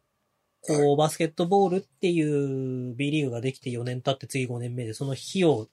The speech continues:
Speaker 1: なんか消さないように僕らも、こう、活動をしていきたいなと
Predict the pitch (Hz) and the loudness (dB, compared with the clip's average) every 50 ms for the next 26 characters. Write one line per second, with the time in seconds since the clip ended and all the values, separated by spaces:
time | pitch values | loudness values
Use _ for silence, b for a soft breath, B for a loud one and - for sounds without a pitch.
0 | _ - 147 143 139 - 110 113 - - 151 - 175 175 180 185 185 196 202 185 | _ -6 -6 -6 -4 -6 -8 -8 -6 -4 -2 0 0 0 0 0 2 2 2 2
1 | 147 127 127 131 - 151 127 113 101 98 95 _ b b b b b b b b | 2 2 0 0 0 0 0 -2 -4 -8 -14 _ b b b b b b b b
2 | b - 139 123 120 120 - - 135 - - 139 147 143 143 143 143 - - 139 | b -8 -6 -6 -6 -6 -6 -6 -8 -6 -4 -2 0 2 2 2 0 0 -4 -4
3 | 131 - - 143 117 107 - 107 95 | -4 -4 -4 -6 -6 -6 -8 -12 -16